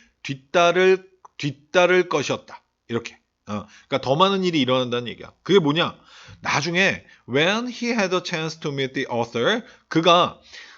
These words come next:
그 작가를 만날 기회를 가졌을 때, 형용사적용법이죠? 자,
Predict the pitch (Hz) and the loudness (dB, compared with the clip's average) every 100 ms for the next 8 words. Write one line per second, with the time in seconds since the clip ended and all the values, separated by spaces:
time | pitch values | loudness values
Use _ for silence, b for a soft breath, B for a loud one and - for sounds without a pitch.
0 | B - 220 180 151 180 175 175 120 139 | B -2 -2 -2 0 2 4 2 -2 -2
1 | 170 165 - 135 135 139 - 113 180 196 | -2 -2 2 2 4 0 -2 -4 -2 -2
2 | 214 202 98 82 _ _ _ _ _ _ | -4 -4 -8 -10 _ _ _ _ _ _
3 | _ _ _ _ _ _ _ _ _ _ | _ _ _ _ _ _ _ _ _ _
4 | _ _ _ _ 78 78 - - - _ | _ _ _ _ -14 -12 -14 -20 -20 _
5 | _ _ _ _ 165 196 196 175 143 120 | _ _ _ _ -8 -6 -4 -4 -4 -6
6 | 117 113 196 208 _ _ _ _ _ _ | -8 -6 -6 -8 _ _ _ _ _ _
7 | _ _ _ _ _ _ _ _ _ _ | _ _ _ _ _ _ _ _ _ _
8 | _ _ _ _ b b b b b b | _ _ _ _ b b b b b b
9 | 147 113 - | 0 0 -2